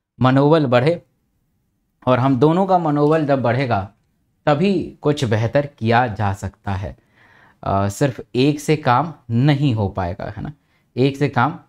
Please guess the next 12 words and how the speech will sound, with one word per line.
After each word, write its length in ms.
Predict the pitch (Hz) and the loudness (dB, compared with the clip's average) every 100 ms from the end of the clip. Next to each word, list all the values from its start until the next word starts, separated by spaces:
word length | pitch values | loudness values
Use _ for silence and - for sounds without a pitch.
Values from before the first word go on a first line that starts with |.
| - | -4
नहीं 300 | 117 120 120 | -2 0 0
हो 100 | 107 | -2
पाता, 320 | 104 101 139 | -2 -4 -4
दोनों 280 | 143 120 120 | -2 -2 0
का 140 | 117 | -2
मनोबल 440 | 107 104 104 113 165 _ _ _ - | -2 0 0 -2 -4 _ _ _ -12
बड़ा 280 | 107 127 135 | -4 -2 0
होना 320 | 120 107 98 | -2 -2 -4
चाहिए, 220 | 95 101 101 | -4 -4 -2
तभी 480 | 123 113 123 95 - _ _ _ - | 0 0 0 -4 -10 _ _ _ -8
बात 360 | 107 110 110 110 | -2 -2 -2 -4
बनेगी, 440 | 101 104 101 98 | -2 -2 -2 -4